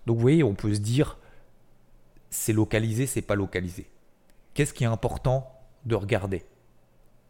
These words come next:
pour aller à la source ? Je vous le dis tout le temps. Je vous le dis tout le temps. Euh,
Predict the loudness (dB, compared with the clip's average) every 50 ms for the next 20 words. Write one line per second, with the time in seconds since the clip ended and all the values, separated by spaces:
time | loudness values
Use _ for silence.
0 | -20 _ _ _ _ _ _ _ _ -10 0 2 4 4 2 0 -6 -12 -18 -20
1 | -6 -4 0 0 2 2 0 -2 -4 -8 -10 -12 -12 -18 -20 -20 -20 _ -20 -20
2 | -10 -8 -4 0 0 2 2 2 0 0 -4 -4 -2 -2 -4 -4 -4 -8 -16 -20
3 | _ _ _ _ -20 -20 -20 -20 -20 -20 _ _ _ _ -6 -4 -4 -4 -4 -4
4 | -6 -8 -6 -6 -8 -8 -8 -14 -20 _ _ _ _ _ -20 -20 -20 -20 -20 _
5 | _ -20 _ _ 0 2 4 4 4 4 4 4 2 2 2 2 2 2 2 2
6 | 0 0 0 0 0 -2 -2 -2 -4 -4 -6 -8 -10